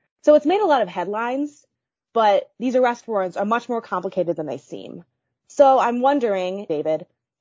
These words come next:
a common complaint of the I C C is that the I C C can arrest people, they can arrest suspects, and instead have to rely on member states to do so. So I'm wondering, in your opinion, if this arrest warrant is more of a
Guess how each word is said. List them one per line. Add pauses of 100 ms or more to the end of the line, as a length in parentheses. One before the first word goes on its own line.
(120)
a
common
complaint
of
the
I
C
C
is
that
the
I
C
C
can
arrest
people,
they
can
arrest
suspects,
and
instead
have
to
rely
on
member
states
to
do
so. (260)
So
I'm
wondering,
in
your
opinion, (420)
if
this
arrest
warrant (520)
is
more
of
a